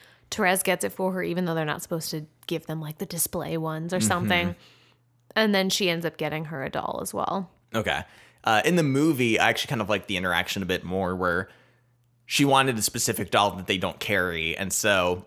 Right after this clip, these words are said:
Speaker 2: then Carol's kind of, like, a little bit overwhelmed about being there and just having to shop and stuff. And she asks Therese, "What would you want if you were four?"
Speaker 1: Mm-hmm.
Speaker 2: And Therese tells her, like, "A model train.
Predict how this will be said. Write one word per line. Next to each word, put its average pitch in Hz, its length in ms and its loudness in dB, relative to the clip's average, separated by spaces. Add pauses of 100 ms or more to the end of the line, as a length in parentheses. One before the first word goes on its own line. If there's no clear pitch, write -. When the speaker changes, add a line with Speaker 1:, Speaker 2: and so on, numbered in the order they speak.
Speaker 2:
then 127 160 -2
Carol's 135 420 4
kind 110 300 0
of, 90 280 -2
like, 90 200 2
a 95 40 0
little 120 220 2
bit 101 240 2
overwhelmed 101 640 2
about 92 260 2
being 87 300 0
there 85 220 0
and 85 80 -6
just 85 140 -8
having 87 220 -4
to 82 80 -8
shop 82 380 0
and 85 120 -8
stuff. 85 280 -2
And 92 100 -4
she 95 140 0
asks - 340 -2
Therese, 87 380 0
"What 113 120 0
would 110 160 -2
you 101 120 -2
want 92 220 2
if 87 120 -8
you 87 100 -6
were 73 120 -10
four?" - 580 -8
Speaker 1:
Mm-hmm. 208 240 2 (260)
Speaker 2:
And 95 120 -2
Therese 98 280 2
tells 92 300 0
her, 98 120 -2
like, 90 240 -2
"A 107 40 -4
model 95 340 0
train. 80 420 -6